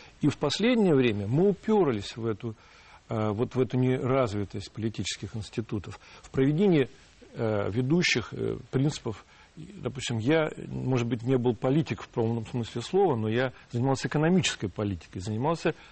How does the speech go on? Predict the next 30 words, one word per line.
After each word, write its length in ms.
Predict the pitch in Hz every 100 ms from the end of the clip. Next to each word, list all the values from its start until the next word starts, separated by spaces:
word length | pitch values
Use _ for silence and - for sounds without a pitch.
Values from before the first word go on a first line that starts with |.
| -
публично. 640 | 185 160 135 117 - - 101 - - - - - - - - - 113
Нужно 220 | 147 190
проводить 380 | 175 147 151 156
пенсионную 560 | 165 147 156 143 139
реформу. 420 | 143 - 110 90 98
Это 140 | 170
политика. 720 | - 196 120 87 104 - 101 - _ -
Вот 180 | 107 98 -
то 120 | -
ли 100 | 131
поднимать 460 | 113 120 117 127 196
пенсионный 460 | 151 127 131 110 101
возраст, 340 | 104 101 98
то 100 | 120
ли 100 | 104
нет, 240 | 120 185 - - - - - -
у-, 80 | - -
у-, 340 | - 127 117
э, 60 | 113
спрашиваю 640 | - 135 135 139 120 113
у 20 | 113
всех 380 | - 202 214 151
и 40 |
соизмеряя. 800 | - 160 131 156 156 120 95 90 - - -
Сегодня 560 | - 135 147 139 135 - - - -
важно 340 | - 127 131 135
повысить 440 | 143 143 - 123 - _ _ -
пенсии, 500 | 156 143 - - 127 -
повысив 520 | 147 151 156 - -
налоги, 680 | 156 156 165 262 269 123 92